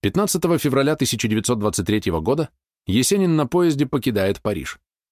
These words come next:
Перед отъездом он дает интервью, в котором отшучивается по поводу разбитой мебели в отеле. «Ну, с кем не бывает», — говорит он.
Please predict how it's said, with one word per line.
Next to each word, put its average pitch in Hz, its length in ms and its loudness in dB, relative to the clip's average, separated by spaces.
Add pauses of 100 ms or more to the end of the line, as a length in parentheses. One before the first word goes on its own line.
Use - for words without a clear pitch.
(760)
Перед 104 200 2
отъездом 120 440 2
он 117 120 2
дает 113 260 2
интервью, 110 400 2
в 117 60 -4
котором 110 300 0
отшучивается 113 580 -2
по 104 100 -2
поводу 107 300 -2
разбитой 104 460 0
мебели 107 340 0
в 107 80 0
отеле. 110 340 -4 (400)
«Ну, 196 120 0
с - 60 -6
кем 175 180 0
не 165 80 2
бывает», — 104 340 0
говорит 82 340 -2
он. 69 160 -8